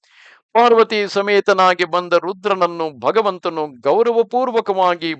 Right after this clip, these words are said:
ಬರಮಾಡಿಕೊಂಡು ಅವನಿಗೆ ಆಸನವನ್ನು ಕೊಟ್ಟು ಕುಳ್ಳಿರಿಸಿದನು. ರುದ್ರನು ಸುಖಾಸೀನನಾಗಿ ಕುಳಿತ ಮೇಲೆ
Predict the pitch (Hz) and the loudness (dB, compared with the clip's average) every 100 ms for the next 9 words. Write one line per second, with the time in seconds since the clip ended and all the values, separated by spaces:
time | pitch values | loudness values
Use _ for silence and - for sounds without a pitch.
0 | 127 139 190 156 156 - 160 147 131 _ | -4 -4 0 0 -2 -6 -8 -8 -14 _
1 | _ _ 202 208 202 180 160 156 - 143 | _ _ 0 2 0 -2 -4 -4 -4 -4
2 | 220 214 180 175 160 156 139 165 160 - | -2 -2 -2 -2 -4 -6 -10 -8 -8 -10
3 | 139 151 - 151 175 147 139 143 139 123 | -10 -10 -10 -8 -6 -6 -8 -8 -10 -10
4 | _ _ _ _ - _ - 247 185 214 | _ _ _ _ -20 _ -4 -4 0 0
5 | 208 185 175 - 180 202 233 240 240 247 | 2 0 -2 -4 -2 2 2 2 -2 0
6 | 240 202 196 180 175 160 156 190 196 170 | 2 4 2 0 -4 -6 -10 -6 -2 -2
7 | 165 151 | -2 -6